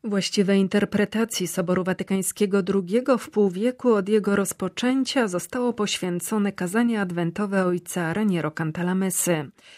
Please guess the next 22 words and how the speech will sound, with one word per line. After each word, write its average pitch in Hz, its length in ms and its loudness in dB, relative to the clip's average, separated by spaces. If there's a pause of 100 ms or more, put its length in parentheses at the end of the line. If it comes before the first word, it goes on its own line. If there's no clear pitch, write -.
(240)
Jak 165 260 -2
w - 80 -14
każdy 160 300 -4
piątek 170 380 -2
adwentu 180 460 -2
kaznodzieja 180 600 0
Domu 185 200 0
Papieskiego 190 680 -2
wygłosił 185 580 0
je 143 180 0
w - 60 -8
obecności 156 600 -4
Ojca 165 280 -4
Świętego 220 640 -2
i 190 120 -6
jego 180 260 0
współpracowników 180 1200 -2 (320)
w 175 120 -6
watykańskiej 180 720 -2
kaplicy 165 720 -4
Redemptoris 226 760 -4
Mater. 160 520 -4